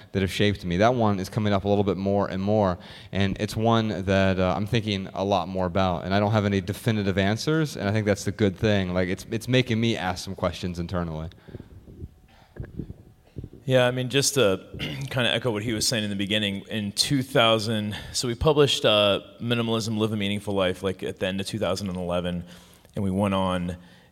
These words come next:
Speaker 2: a, a, a tour, and we just kinda did two, three weeks here, and, you know, a few stops here, a few stops there, but, um, you know, first I remember,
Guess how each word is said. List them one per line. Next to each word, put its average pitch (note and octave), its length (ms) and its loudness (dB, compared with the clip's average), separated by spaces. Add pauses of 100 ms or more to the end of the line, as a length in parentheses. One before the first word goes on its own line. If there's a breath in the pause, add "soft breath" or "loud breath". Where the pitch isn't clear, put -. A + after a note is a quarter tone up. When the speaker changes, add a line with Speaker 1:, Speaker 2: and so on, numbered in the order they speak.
(140)
Speaker 2:
a, F#2+ 440 -4
a, - 160 -6 (100)
a G2+ 60 -6
tour, G#2 420 -2
and F2+ 120 -6
we G2+ 80 -2
just A2 200 -4
kinda A#2 320 -2 (640)
did C#3+ 200 0
two, C#3+ 440 2
three C3+ 240 -2
weeks B2+ 280 0
here, A2+ 380 2
and, G#2 200 -2
you A#2 140 -2
know, G2+ 120 2
a G2+ 40 0
few A#2 200 -6
stops G#2+ 360 0
here, G#2 140 0
a G2+ 40 -2
few G#2+ 160 -4
stops G2 360 2
there, G#2+ 240 4
but, F#2+ 280 0 (640 loud breath)
um, F#2+ 540 0 (400 soft breath)
you A#2+ 80 -2
know, A2 120 2
first D3+ 320 4
I B2+ 40 0
remember, A#2 720 0